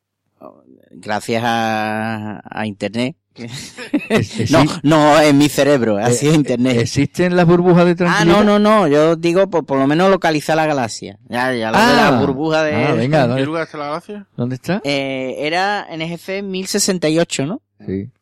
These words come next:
Speaker 1: Es, eh, si te llego a decir su otro nombre, me lo clavas.
Speaker 2: Dile el
Speaker 3: ¿Paseo?
Speaker 2: otro, dile, dile el otro nombre. A
Speaker 1: El
Speaker 2: ver.
Speaker 1: otro nombre, M setenta y siete.
Speaker 3: Ah, claro.
Speaker 2: ¿Cuál es?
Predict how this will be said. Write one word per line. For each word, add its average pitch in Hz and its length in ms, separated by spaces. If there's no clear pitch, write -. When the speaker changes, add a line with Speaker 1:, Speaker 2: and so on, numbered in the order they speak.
Speaker 1:
Es, 143 440
eh, 120 440
si 127 220
te 120 200
llego 135 200
a 156 60
decir 160 320
su - 180
otro 135 200
nombre, 156 380
me 139 280
lo 127 120
clavas. 113 480
Speaker 2:
Dile 139 220
el 160 80
Speaker 3:
¿Paseo? 170 140
Speaker 2:
otro, 220 120
dile, 165 240
dile 131 220
el 151 100
otro 170 160
nombre. 131 380
A - 20
Speaker 1:
El 110 60
Speaker 2:
ver. 117 80
Speaker 1:
otro 139 180
nombre, 131 400
M 139 220
setenta 147 400
y 139 60
siete. - 360
Speaker 3:
Ah, 92 160
claro. 92 320
Speaker 2:
¿Cuál 113 220
es? - 240